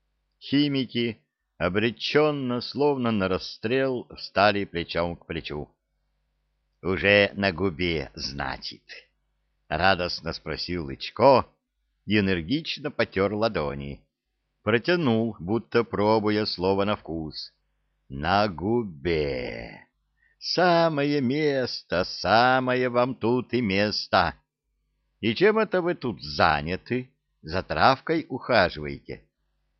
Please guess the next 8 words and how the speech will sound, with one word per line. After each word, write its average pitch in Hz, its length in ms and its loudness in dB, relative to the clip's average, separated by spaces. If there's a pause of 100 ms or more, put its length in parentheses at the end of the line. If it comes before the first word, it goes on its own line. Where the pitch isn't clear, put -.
(140)
Пальчиками 101 580 0
еле 98 340 -2
шевелите. 90 640 -4 (440)
Только 131 340 4
проснулись, 98 920 0
а 104 140 6
уже 98 240 0
устали. 87 920 -2